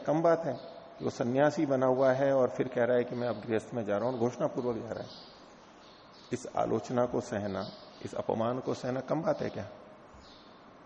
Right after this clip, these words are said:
लोग क्या कहेंगे? कहेंगे तो भी उसको छोड़ करके वो आया,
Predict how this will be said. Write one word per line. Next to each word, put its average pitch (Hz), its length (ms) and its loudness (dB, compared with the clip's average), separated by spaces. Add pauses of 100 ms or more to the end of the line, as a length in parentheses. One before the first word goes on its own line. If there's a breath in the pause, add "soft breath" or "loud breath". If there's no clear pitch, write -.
(180)
लोग - 160 0
क्या 139 120 6
कहेंगे? 110 360 0 (120)
कहेंगे 139 280 0 (100)
तो 131 220 6
भी 170 220 4 (180)
उसको - 380 -2
छोड़ 123 300 -2
करके 117 440 -2 (360)
वो 113 140 -2
आया, 92 280 -6